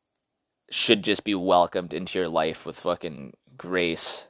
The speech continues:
and happiness. 'Cause there's, there's some individuals, right, who thrive off of negative energy,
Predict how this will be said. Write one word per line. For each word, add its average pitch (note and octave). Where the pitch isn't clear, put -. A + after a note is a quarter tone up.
and F2+
happiness. D#2
'Cause G#2
there's, G2
there's G#2
some A2+
individuals, G2
right, E2+
who E2+
thrive G2
off F2
of E2
negative F#2
energy, D#2+